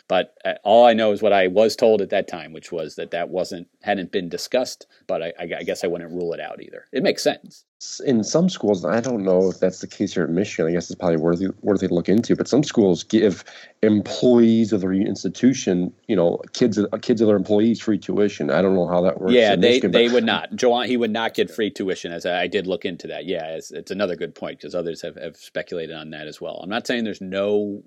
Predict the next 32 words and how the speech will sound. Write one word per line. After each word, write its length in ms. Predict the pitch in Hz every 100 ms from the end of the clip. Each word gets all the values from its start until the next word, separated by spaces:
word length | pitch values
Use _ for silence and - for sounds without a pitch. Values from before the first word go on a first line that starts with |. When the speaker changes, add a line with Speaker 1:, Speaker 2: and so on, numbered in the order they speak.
| -
Speaker 1:
uh, 80 | 90
university 680 | 92 98 92 98 - - 92
employees 520 | 90 98 92 95 92
whose 160 | 90 -
kids 280 | 92 90
wouldn't 240 | 92 90 -
get 160 | 82
some 180 | - 92
sort 200 | - 87
of 100 | 82
discount 520 | 117 107 - 98 92
or, 220 | 80 73 - _ _ _
or 220 | 82 76
whatever, 400 | 76 87 98 104
but 300 | 82 82 78 _ _
he 140 | 78
would 140 | 82 78
not 240 | 78 -
be 120 | 82
one 160 | 78 76
of 80 | -
them. 140 | -
They, 140 | - - -
they 100 | 78
still 220 | - -
have 220 | 80 -
to, 180 | - - _ _ _
have 200 | 82 -
to 80 | -
pay. 280 | - 82 - _ _
But, 280 | 82 73 -
uh, 260 | - 50